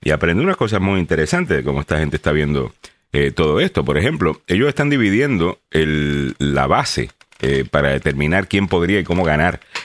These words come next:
eh, esa primaria de, de la siguiente manera.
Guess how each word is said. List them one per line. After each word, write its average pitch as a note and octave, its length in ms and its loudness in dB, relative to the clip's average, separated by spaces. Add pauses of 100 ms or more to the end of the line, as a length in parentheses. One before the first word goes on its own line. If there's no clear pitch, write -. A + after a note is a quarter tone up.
(180)
eh, D#2+ 260 0
esa F2 200 0
primaria F2 500 2
de, D#2 280 2
de C#2+ 140 -2
la D2+ 120 0
siguiente D#2+ 360 0
manera. G2+ 380 0